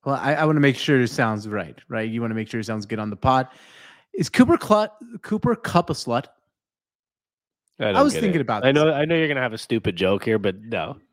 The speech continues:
Speaker 2: <laughs>
Speaker 1: Okay. Well, it's kinda funny 'cause I was listening to some stuff about Cooper Kupp, and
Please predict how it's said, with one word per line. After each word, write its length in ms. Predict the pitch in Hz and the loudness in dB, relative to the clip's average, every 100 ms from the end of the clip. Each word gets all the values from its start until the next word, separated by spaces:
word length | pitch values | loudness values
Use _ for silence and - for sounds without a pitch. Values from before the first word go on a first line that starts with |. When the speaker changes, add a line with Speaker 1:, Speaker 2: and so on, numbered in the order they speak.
| _ _ _ - | _ _ _ -20
Speaker 2:
<laughs> 160 | - | -8
Speaker 1:
Okay. 280 | - 156 120 - _ | -4 -4 -6 -10 _
Well, 120 | 202 226 | -6 -2
it's 140 | 233 | -4
kinda 300 | - 269 277 | 0 2 2
funny 300 | 233 190 160 | 0 0 0
'cause 160 | 131 147 | -2 -2
I 60 | 185 | -2
was 140 | 175 | -4
listening 220 | 208 247 | -8 -6
to 80 | 214 | -4
some 140 | 185 170 | -4 -4
stuff 220 | - 147 | -4 -2
about 220 | 135 120 | -2 -2
Cooper 240 | - 117 110 | -6 -8 -8
Kupp, 340 | 113 107 - | -4 -4 -6
and 340 | - 117 107 | -6 -4 -4